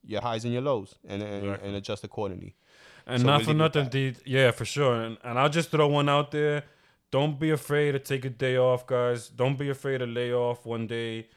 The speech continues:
Speaker 2: You know, there's not, you don't have to, especially with the tournament,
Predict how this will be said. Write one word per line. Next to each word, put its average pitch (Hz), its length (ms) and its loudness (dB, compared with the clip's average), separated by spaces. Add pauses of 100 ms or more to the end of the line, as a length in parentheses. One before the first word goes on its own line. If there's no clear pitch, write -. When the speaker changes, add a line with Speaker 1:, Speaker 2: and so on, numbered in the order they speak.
(240)
Speaker 2:
You 135 100 -8
know, 120 140 -2
there's 120 240 -2
not, 135 320 -2
you 127 80 -6
don't 139 140 -2
have 143 180 -2
to, 131 120 -6
especially 139 380 -2
with 143 140 -2
the 139 80 0
tournament, 131 640 0